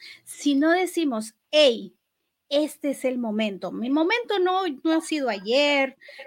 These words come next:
cuando estaba llorando, cuando me pasó tal cosa. Mi momento no es aquí en el futuro, sino mi momento es ahora". Y cuando decidimos respirar y tomar esa pausa, pues es súper importante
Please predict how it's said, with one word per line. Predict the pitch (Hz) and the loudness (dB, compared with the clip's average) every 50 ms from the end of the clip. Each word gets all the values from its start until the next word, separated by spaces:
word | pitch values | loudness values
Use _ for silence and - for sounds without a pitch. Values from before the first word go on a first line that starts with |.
| - - | -8 -4
cuando | 254 233 220 220 220 | -2 -2 -2 -2 -4
estaba | 220 - 240 233 220 | -4 -2 0 0 2
llorando, | 233 220 214 165 170 208 247 277 269 269 247 247 233 226 220 | 0 -2 -4 0 4 8 8 8 8 6 4 0 -4 -6 -6
cuando | 220 208 208 208 | -6 -6 -6 -6
me | 202 196 | -8 -8
pasó | - 196 208 - - 208 | -10 -10 -10 -8 -8 -6
tal | 202 185 202 190 180 | -4 -4 -4 -4 -6
cosa. | - - 262 294 302 285 262 - 269 254 240 - - | -2 0 2 4 4 4 4 2 0 -4 -4 -4 -2
Mi | 262 285 302 | 0 2 2
momento | 302 320 339 427 453 427 427 415 | 4 4 2 2 0 0 0 0
no | 381 370 381 | 0 0 0
es | 359 370 | 0 -2
aquí | 330 - - 302 | -2 -2 -2 -2
en | 285 | -2
el | 277 277 | -2 -4
futuro, | - - 220 220 - 294 311 285 247 220 220 220 220 - - | -6 -8 -14 -10 -6 -4 -2 -2 0 -2 -2 -4 -6 -10 -18
sino | - - - 254 240 247 269 | -20 -12 -8 -6 -4 -2 0
mi | 277 311 | 2 2
momento | 285 254 220 214 226 262 311 339 339 330 - - 285 277 - - | 2 2 2 0 2 2 2 2 2 0 -2 -2 -4 -4 -4 -4
es | 247 240 247 262 269 - - _ _ | -2 -2 0 -2 -2 -6 -10 _ _
ahora". | - 220 208 214 214 220 220 214 175 - 185 - _ _ - - - - - _ - | 0 0 2 2 2 2 0 0 -2 -6 -8 -12 _ _ -20 -20 -20 -20 -20 _ -6
Y | 294 247 214 | -6 -4 0
cuando | - 254 247 247 247 233 | 0 0 0 0 0 0
decidimos | 240 254 220 - - 254 220 196 220 277 359 403 370 262 233 233 214 - _ - | 0 -2 -4 -6 -8 -8 -6 -4 -2 -2 0 2 2 2 0 0 -4 -8 _ -10
respirar | 214 226 240 240 - - _ - 220 208 220 226 262 277 269 | -8 -6 -6 -6 -8 -10 _ -10 -6 -4 0 2 2 2 2
y | 269 233 | 0 -4
tomar | 220 202 196 208 214 220 | -6 -6 -6 -6 -6 -6
esa | 247 233 - - 226 190 - - _ - | -6 -8 -8 -8 -8 -8 -8 -10 _ 0
pausa, | 233 254 277 277 269 - - - 233 226 302 359 - - - _ _ _ - - - _ | 2 2 4 2 2 -2 -4 -2 0 0 0 -2 -4 -10 -20 _ _ _ -20 -20 -20 _
pues | - 254 254 226 - | -2 -2 0 0 0
es | 330 320 - | -2 -2 -2
súper | - - - - 381 392 403 403 - 415 370 | -4 -8 -4 0 0 0 0 2 0 2 4
importante | 359 311 277 - 247 226 208 - - 294 330 381 403 415 403 359 - - - 214 240 320 349 - | 4 2 2 2 0 -2 -2 -2 0 2 2 2 4 4 4 2 2 2 0 0 0 0 -2 -4